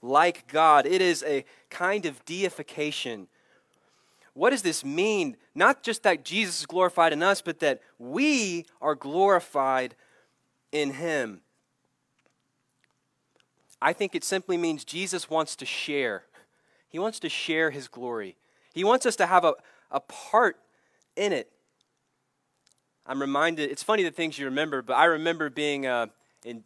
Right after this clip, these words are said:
preschool, and I had two friends, Justin and Max, and we were playing in the sandbox, and, uh, Max had this truck, and Max wanted my truck, and I did not want to share my truck with him, but he took it,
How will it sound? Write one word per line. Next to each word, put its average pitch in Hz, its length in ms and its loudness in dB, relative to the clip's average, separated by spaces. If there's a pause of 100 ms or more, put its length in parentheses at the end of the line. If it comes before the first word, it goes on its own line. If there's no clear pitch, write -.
(140)
preschool, 139 720 -4 (340)
and 127 100 -8
I 131 60 -2
had 120 140 -4
two 170 180 -4
friends, 127 460 -4
Justin 139 460 -6
and 143 120 -6
Max, 120 440 -6 (800)
and 123 220 -6
we 127 60 -8
were 127 80 -6
playing 135 300 -2
in 127 80 -6
the 113 60 -12
sandbox, 113 880 -4 (540)
and, 120 320 -4
uh, 113 300 -2 (220)
Max 147 720 2
had 131 180 -2
this 123 120 -10
truck, 135 500 0 (280)
and 240 220 -10
Max 175 520 4
wanted 135 300 0
my 117 160 -2
truck, - 540 2 (340)
and 117 80 -6
I 120 60 0
did 127 120 -4
not 147 240 4
want 135 160 -2
to - 40 -14
share 143 320 0
my 127 100 0
truck 180 320 2
with 147 140 -6
him, 123 220 -6
but 110 100 -10
he 110 80 -14
took 226 320 -2
it, 107 200 -6